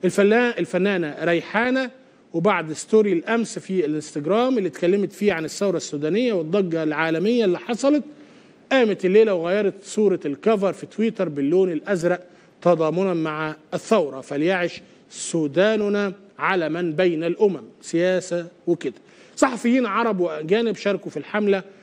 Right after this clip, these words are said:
واتكلموا عنها وتقارير اتكتبت. الموضوع لسه بيكبر، والدعم والزخم العالمي بلا مبالغة يخليك تفرح للحد الأقصى، زي ما حضراتكم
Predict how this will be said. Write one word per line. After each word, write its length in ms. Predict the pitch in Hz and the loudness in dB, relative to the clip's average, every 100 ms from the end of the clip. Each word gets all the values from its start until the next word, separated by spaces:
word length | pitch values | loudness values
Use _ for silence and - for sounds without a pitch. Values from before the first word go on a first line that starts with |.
| - | -2
واتكلموا 540 | 262 254 196 190 208 170 | 2 4 4 4 2 -2
عنها 280 | 196 180 175 | -2 -2 0
وتقارير 920 | 165 190 185 190 160 156 156 185 - | 4 4 4 -2 -10 -6 -2 -2 -2
اتكتبت. 600 | 175 - - 110 120 - | -6 -6 -10 -10 -14 -4
الموضوع 360 | 156 147 170 175 | -2 0 0 0
لسه 280 | 175 - 135 | -2 -6 0
بيكبر، 500 | 175 202 185 180 175 - - - | 2 2 2 0 0 -10 -20 -4
والدعم 560 | 175 170 143 190 175 165 | 0 0 2 2 2 -4
والزخم 580 | 143 139 160 175 165 151 | -4 -2 -2 -2 -4 -4
العالمي 520 | 151 143 160 190 170 | -4 -2 -2 0 -2
بلا 340 | 139 175 180 | 0 2 2
مبالغة 560 | 160 143 190 175 165 156 - - - | 0 -2 0 2 0 -4 -10 -20 -10
يخليك 440 | 160 160 170 190 | -2 0 2 2
تفرح 500 | - 208 202 165 - | 2 0 0 -6 -6
للحد 440 | 156 - 196 170 151 | -6 -4 -6 -6 -6
الأقصى، 520 | 151 - 190 - 135 - _ _ _ 143 | -6 -4 -4 -6 -16 -18 _ _ _ -2
زي 260 | 175 165 | 0 0
ما 60 | 151 | -4
حضراتكم 640 | - 143 170 175 - | -8 -6 -4 -4 -4